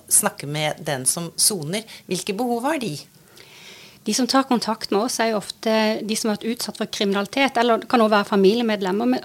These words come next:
Speaker 2: og de kan ha behov for å få stilt spørsmål til de som har utsatt dem for kriminalitet, og få noen svar, og ofte få en unnskyldning.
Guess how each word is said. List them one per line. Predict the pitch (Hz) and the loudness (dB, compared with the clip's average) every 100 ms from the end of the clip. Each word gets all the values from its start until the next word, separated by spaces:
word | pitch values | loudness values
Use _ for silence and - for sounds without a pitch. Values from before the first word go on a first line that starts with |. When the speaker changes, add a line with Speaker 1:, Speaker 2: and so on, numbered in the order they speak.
| - | -4
Speaker 2:
og | |
de | 233 | -4
kan | 262 277 | 2 2
ha | |
behov | 262 233 247 | 2 2 0
for | - 233 | -2 -2
å | |
få | 240 233 233 226 - - | 2 4 4 2 -6 -12
stilt | - 254 262 | -2 0 2
spørsmål | - - 269 - 190 160 - - - - - - | 0 -4 -4 -2 0 0 -2 -14 -20 -20 -20 -4
til | 202 | -2
de | 214 | -2
som | - 214 | 0 0
har | 202 | 0
utsatt | 202 - 196 | -2 -4 -6
dem | - | -6
for | - 202 | -8 -8
kriminalitet, | - 196 180 185 254 - - - - - - - | -4 0 0 -2 -6 -8 -14 -20 -20 -20 -12 -6
og | |
få | - | 2
noen | 220 214 | 4 4
svar, | - - 180 143 - - _ - | 2 0 0 -2 -8 -18 _ 0
og | 190 | 2
ofte | 208 - - | 2 -4 0
få | 208 | 4
en | 185 | 4
unnskyldning. | 190 - - 143 - | 4 2 -2 -6 -8